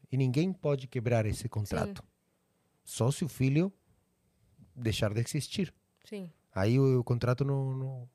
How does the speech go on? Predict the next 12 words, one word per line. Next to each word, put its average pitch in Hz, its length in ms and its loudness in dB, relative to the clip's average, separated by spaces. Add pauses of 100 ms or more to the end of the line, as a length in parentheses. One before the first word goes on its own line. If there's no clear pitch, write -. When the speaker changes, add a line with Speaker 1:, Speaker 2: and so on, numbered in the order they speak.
(320)
Speaker 1:
não 120 80 -2
continua 135 440 2
mais, 170 280 2
acabou 127 300 0
o - 20 -8
contrato. 117 360 -4 (580)
Ah, 180 220 2
e 143 120 2
se 165 160 0
morre 175 280 4
o 170 60 2
pai? 160 340 4